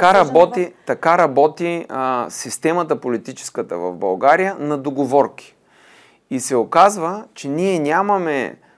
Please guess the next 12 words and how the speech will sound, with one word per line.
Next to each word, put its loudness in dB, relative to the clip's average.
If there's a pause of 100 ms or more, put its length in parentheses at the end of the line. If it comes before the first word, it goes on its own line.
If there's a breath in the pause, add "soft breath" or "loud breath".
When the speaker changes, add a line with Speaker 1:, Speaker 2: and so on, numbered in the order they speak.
(120 soft breath)
Speaker 2:
добри 2
и 8
лоши, 2
както -4
в -16
момента -8
ги -10
делят, -4 (500 soft breath)
ами 0
ние 0
имаме -4
хора, 0